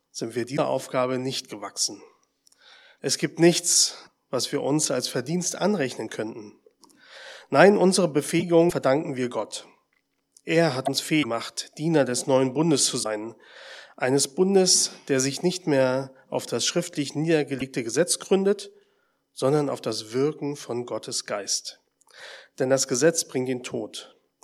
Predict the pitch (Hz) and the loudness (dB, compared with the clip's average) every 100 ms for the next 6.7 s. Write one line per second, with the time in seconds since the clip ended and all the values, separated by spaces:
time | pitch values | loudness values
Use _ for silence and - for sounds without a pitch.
0 | _ - 113 117 117 120 127 - 123 123 | _ -6 -6 -6 -4 -4 -4 -4 -6 -6
1 | 120 - - - _ - 113 - - 113 | -2 0 0 -4 _ -8 -8 -8 -12 -12
2 | 104 101 98 - - _ _ _ _ _ | -10 -12 -16 -20 -20 _ _ _ _ _
3 | _ _ _ _ _ _ _ _ _ _ | _ _ _ _ _ _ _ _ _ _
4 | _ _ - - - - - _ _ _ | _ _ -20 -20 -20 -20 -20 _ _ _
5 | _ - 165 208 208 - 175 196 170 156 | _ 6 8 8 6 6 6 6 4 6
6 | 160 233 135 139 208 180 | 6 4 2 2 0 -2